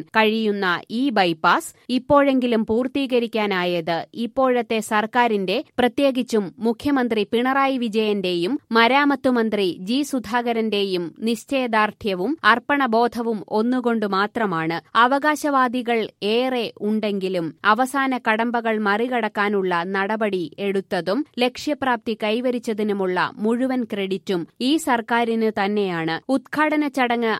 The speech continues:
അലങ്കോലമാക്കാൻ ഒരു വിഭാഗം കോൺഗ്രസ് പ്രവർത്തകർ നടത്തിയ ശ്രമമാകട്ടെ, സ്വന്തം പാപ്പരത്തം ജനമധ്യത്തിൽ തുറന്നുകാട്ടാൻ മാത്രമേ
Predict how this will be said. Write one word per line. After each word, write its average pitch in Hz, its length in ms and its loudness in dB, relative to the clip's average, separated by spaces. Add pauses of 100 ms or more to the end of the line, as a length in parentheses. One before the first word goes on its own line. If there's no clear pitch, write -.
അലങ്കോലമാക്കാൻ 240 800 0 (340)
ഒരു 240 260 0
വിഭാഗം 214 600 -2
കോൺഗ്രസ് 226 280 0 (220)
പ്രവർത്തകർ 185 480 -2 (380)
നടത്തിയ 220 320 2 (280)
ശ്രമമാകട്ടെ, 208 720 -2 (360)
സ്വന്തം 247 520 0
പാപ്പരത്തം 220 680 0 (260)
ജനമധ്യത്തിൽ 226 580 -2 (400)
തുറന്നുകാട്ടാൻ 220 840 -2
മാത്രമേ 180 480 -2